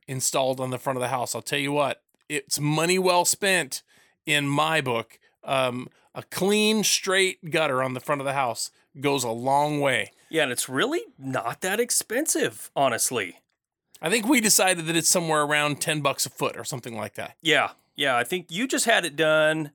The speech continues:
Speaker 2: You did a little project where you had, um, some gutters put on, and I was shocked at how, how really little money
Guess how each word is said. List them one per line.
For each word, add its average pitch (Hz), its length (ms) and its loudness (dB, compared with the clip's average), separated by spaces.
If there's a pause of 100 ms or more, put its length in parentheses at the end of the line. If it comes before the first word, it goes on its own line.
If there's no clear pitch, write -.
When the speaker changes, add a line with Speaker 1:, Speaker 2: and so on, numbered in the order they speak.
(120)
Speaker 2:
You 160 120 -14
did 165 140 -4
a 165 40 -2
little 165 200 -2
project 143 600 0
where 131 100 -4
you 135 200 -6
had, 131 560 0 (420)
um, 113 480 0
some 139 200 -4
gutters 135 380 0
put 147 200 -2
on, 123 500 0 (140)
and 131 200 0
I 156 180 -2
was 262 200 0
shocked - 760 0 (160)
at - 140 -8
how, 139 220 2
how 160 200 0
really 147 540 0
little 156 400 4
money 151 520 0